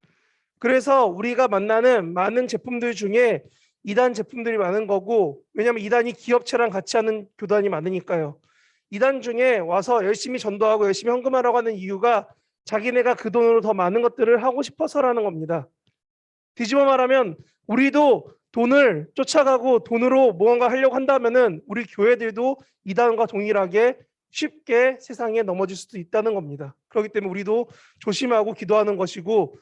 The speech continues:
또한 우리가 그들과 달라지려면은 더욱더 철저하게 하나님 앞에 찾아야 된다는 겁니다.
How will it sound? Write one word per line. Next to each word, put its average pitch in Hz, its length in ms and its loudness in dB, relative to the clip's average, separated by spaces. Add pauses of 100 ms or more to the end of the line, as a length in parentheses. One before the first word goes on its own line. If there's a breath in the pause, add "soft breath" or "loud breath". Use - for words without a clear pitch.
(280 soft breath)
또한 247 320 2
우리가 208 340 -2
그들과 214 320 -2
달라지려면은 208 840 0 (360 soft breath)
더욱더 226 440 2
철저하게 247 560 -4
하나님 233 400 -2
앞에 190 400 -2 (320 soft breath)
찾아야 254 260 -2
된다는 214 380 -2
겁니다. 143 460 -6